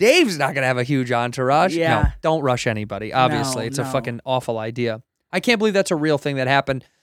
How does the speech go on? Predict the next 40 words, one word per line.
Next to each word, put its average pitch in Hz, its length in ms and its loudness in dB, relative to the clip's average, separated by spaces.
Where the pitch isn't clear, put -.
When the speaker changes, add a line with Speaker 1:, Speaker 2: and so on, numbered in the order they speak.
Speaker 1:
And 151 120 -2
also, 151 240 4
did 131 80 -4
you 131 120 -2
see 131 120 -2
Chris 131 240 -4
Rock's 123 220 -2
joke 123 240 -2
afterwards? 143 440 -4
Speaker 2:
Yes. 180 520 2
Speaker 1:
He 127 80 -14
goes, 123 140 -4
"What 147 80 0
was 127 100 -2
that, 113 120 -4
Will 127 140 0
Smith?" 143 420 -4
So - 720 -12
good. - 520 -12
Speaker 2:
It 226 60 -2
was 208 100 0
perfect. - 480 -2
Speaker 1:
Yeah, 160 260 -2
so 185 320 0
good. 135 400 0
Speaker 2:
It 170 120 -8
was 190 140 -4
perfect. 156 460 -10
Speaker 1:
He 170 60 -10
got 196 180 4
the 214 60 0
best 208 260 2
of 156 60 -2
that. 127 220 -2
Speaker 2:
Yeah. 143 320 -10
Speaker 1:
Chris 185 180 -4
Rock 185 180 2
looks 156 220 0
the 151 100 -2
coolest. 151 560 -4